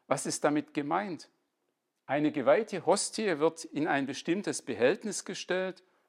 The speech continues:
vor allem in eine sogenannte Monstranz, und dann auf dem Altar oder an anderer Stelle aufgestellt oder ausgesetzt.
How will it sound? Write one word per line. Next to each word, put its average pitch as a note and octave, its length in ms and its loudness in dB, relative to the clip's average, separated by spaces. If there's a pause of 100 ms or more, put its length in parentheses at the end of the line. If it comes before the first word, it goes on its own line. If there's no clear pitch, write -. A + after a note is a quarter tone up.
vor - 140 0
allem C#3+ 200 2
in C#3 80 -2
eine B2 220 0
sogenannte A#2+ 600 -4
Monstranz, A#2 1000 0 (540)
und D#3+ 160 6
dann D#3 180 8
auf F3 260 4
dem C#3 160 0
Altar C#3+ 760 4
oder A#2+ 220 0
an A#2 120 2
anderer C#3 400 -2
Stelle C#3 440 -2 (300)
aufgestellt C#3 1000 0 (420)
oder G2+ 240 -14 (100)
ausgesetzt. - 1080 -2